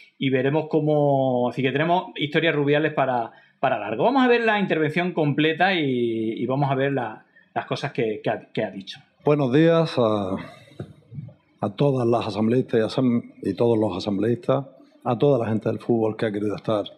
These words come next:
Speaker 2: hoy aquí acompañándonos, a los periodistas, que son muchísimos, acreditados,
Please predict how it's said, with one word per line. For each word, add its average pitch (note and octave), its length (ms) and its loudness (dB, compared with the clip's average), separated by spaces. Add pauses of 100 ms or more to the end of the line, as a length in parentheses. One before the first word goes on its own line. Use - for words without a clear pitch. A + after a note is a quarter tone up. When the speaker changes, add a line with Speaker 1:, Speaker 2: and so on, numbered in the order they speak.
(500)
Speaker 2:
hoy B2+ 220 2
aquí A2 280 0
acompañándonos, A#2+ 920 0 (1040)
a A2 100 -2
los G#2+ 140 -2
periodistas, A#2+ 580 0
que - 80 -8
son A#2 160 2
muchísimos, G#2 720 0 (360)
acreditados, A#2+ 960 0